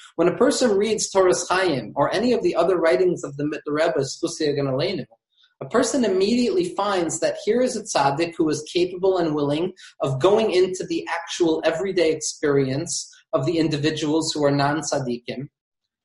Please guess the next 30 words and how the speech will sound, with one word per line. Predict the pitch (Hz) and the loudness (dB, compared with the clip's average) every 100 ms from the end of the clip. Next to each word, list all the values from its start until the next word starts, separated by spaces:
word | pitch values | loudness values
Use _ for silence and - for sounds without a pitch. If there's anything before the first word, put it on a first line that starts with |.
| - | -6
and | 170 165 | -6 0
empathizing | 208 226 254 247 226 226 226 185 | 0 2 0 2 2 2 2 0
and | 165 | -2
sympathizing | - 202 214 214 196 185 185 | -4 -2 0 2 2 2 2
in | 165 | 2
a | 160 | 2
way | 156 185 196 | 4 4 4
that | 170 160 | 2 0
is | 143 147 | -2 0
nearly | 180 214 214 208 202 185 - _ _ _ _ _ | 2 4 4 2 0 -4 -8 _ _ _ _ _
unfounded | 170 196 185 - 185 202 196 165 | 0 2 0 0 2 2 2 2
in | - 147 | 2 -2
the | 151 | -2
history | 139 170 - 160 | 0 -2 0 0
of | 151 | 0
tzaddikim. | - 165 165 226 - - _ _ _ _ - | 2 0 0 -4 -8 -18 _ _ _ _ -6
That | 170 | -2
the | 185 | 4
Mittler | 185 226 233 220 196 | 4 4 4 4 4
Rebbe | 196 190 180 | 4 2 0
showed | - - 196 214 | 0 2 4 4
us, | 139 - - - - _ _ _ _ _ _ 151 | 2 -2 -8 -10 -12 _ _ _ _ _ _ -8
no | 156 175 | 0 2
matter | 180 180 170 | 4 4 2
how | 139 185 220 - | 2 2 0 0
deep | 208 208 | -4 -6
you | 175 170 | -6 -6
fall | - 185 170 | -2 2 2
into | 160 170 165 | 0 -2 -4
the | 147 | -6